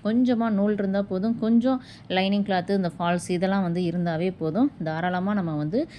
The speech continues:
வீட்ல இருந்துக்கிட்டே வந்து சம்பாதிக்க முடியும். ஓகே, அ, தையல் தான் உங்களோட வேலை அப்படின்றத முடிவு பண்ணிட்டீங்க. ஓகே, இந்த தையல் தொழிலை எப்படி நம்ம வந்து வேற லெவலுக்கு வந்து எடுத்துட்டு வர்றது அப்படின்னா,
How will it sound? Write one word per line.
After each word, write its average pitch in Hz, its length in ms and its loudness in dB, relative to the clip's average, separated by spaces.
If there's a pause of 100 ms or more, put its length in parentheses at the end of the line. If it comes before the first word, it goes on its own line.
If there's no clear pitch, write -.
(120)
வீட்ல 208 320 4
இருந்துக்கிட்டே 196 440 2
வந்து 185 200 0
சம்பாதிக்க 156 460 -6
முடியும். 147 320 -2 (380)
ஓகே, 214 280 0 (260)
அ, 151 240 0
தையல் 175 320 2
தான் 175 200 0
உங்களோட 175 280 2
வேலை 165 300 2 (160)
அப்படின்றத 170 440 0
முடிவு 190 320 4
பண்ணிட்டீங்க. 156 340 -2 (320)
ஓகே, 226 140 0
இந்த 185 200 4
தையல் 240 320 2
தொழிலை 214 320 0
எப்படி 220 260 2
நம்ம 220 200 2
வந்து 180 180 -2
வேற 185 220 0
லெவலுக்கு 190 360 -2
வந்து 180 160 -2
எடுத்துட்டு 175 320 -2
வர்றது 160 340 0
அப்படின்னா, 156 320 -2